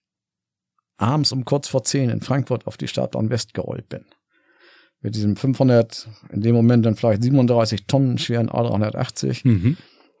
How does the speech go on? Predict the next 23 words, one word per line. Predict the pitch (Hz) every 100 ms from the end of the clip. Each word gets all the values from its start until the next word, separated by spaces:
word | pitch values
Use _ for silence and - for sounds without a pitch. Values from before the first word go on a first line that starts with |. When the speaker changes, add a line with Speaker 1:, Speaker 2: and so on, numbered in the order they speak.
| -
Speaker 1:
und | 101
hatte | 104 135
die | 117
Aufgabe, | 110 131 - 143 131
fünfhundert | 117 143 139 131 120
Menschen | 123 120
ans | 117 104
andere | 123 117
Ende | 120 107
der | 101
Welt | 104 110
zu | -
bringen. | - - - _ _ _ _ _ _ _ _
Durch | - 107 -
die | 104
Nacht. | 107 117 - - - _ _ - - - - _
Dann | 92 98
wird | 101 104
es | 98 -
hell, | 123 131 131
dann | 117
sieht | 107 113
man | 120 107 107 104